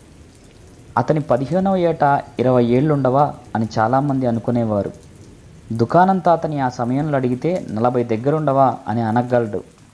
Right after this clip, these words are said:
పురుషోత్తం పాతిక సంవత్సరాల క్రితం పుట్టాడన్న సంగతి ఆ పుట్టుక తెలిసిన వాళ్ళకి తప్ప మరొకరికి తెలియదు.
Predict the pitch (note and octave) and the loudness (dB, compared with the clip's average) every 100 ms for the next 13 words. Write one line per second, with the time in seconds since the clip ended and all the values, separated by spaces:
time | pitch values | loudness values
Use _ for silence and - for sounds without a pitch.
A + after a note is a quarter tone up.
0 | - C#3 C#3+ G3 G3 G3+ D#3 C#3+ D3 D3 | -6 -4 2 0 2 0 2 0 0 -4
1 | C#3 D3+ - F#3 E3+ D#3+ E3 D3+ C#3 - | -4 -2 0 0 2 -2 -2 -4 -6 0
2 | D#3 D3 D3 - B2+ C#3+ C3+ B2 - - | 2 2 -2 -4 0 0 0 -4 -2 0
3 | A#2 - B2+ - F#3 - C#3+ - E3 D3+ | 0 0 -6 0 0 0 -4 0 2 4
4 | D3+ C3 - A#2 - A2 - - - - | 2 0 -2 -2 0 0 -4 -14 -20 -14
5 | - G#2+ A2+ A2+ G#2+ G#2 G2+ G#2 A2 | -2 2 2 0 -6 -6 -4 -4 -4